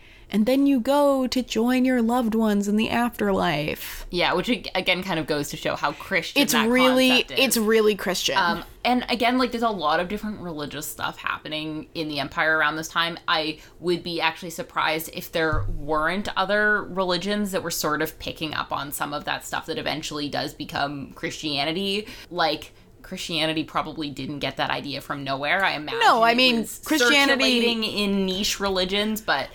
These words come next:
Speaker 1: Well, and Christianity gets a lot of stuff. These concepts are crystallized or evolved versions of stuff that was already going around. I mean,
Speaker 2: Yeah.
Speaker 1: th-, the idea of the underworld in Greek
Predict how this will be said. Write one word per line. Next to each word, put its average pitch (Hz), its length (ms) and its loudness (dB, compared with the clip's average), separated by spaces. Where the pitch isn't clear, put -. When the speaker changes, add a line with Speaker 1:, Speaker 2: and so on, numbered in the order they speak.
Speaker 1:
Well, 370 160 4
and 339 140 0
Christianity 262 640 2
gets 220 200 2
a 214 60 2
lot 185 380 2
of 202 120 -6
stuff. - 520 -2
These 277 280 4
concepts 294 580 0
are 226 400 4
crystallized 254 640 4
or 220 80 6
evolved 196 600 4
versions 196 580 4
of 180 160 2
stuff 185 320 0
that 165 120 0
was 190 220 -2
already 196 340 4
going 170 280 0
around. 202 420 2
I 143 120 2
mean, 196 160 4
Speaker 2:
Yeah. 160 280 2
Speaker 1:
th-, - 140 -12
the 220 460 2
idea 220 600 4
of 190 360 2
the 190 260 0
underworld 185 840 4
in 180 320 2
Greek - 580 0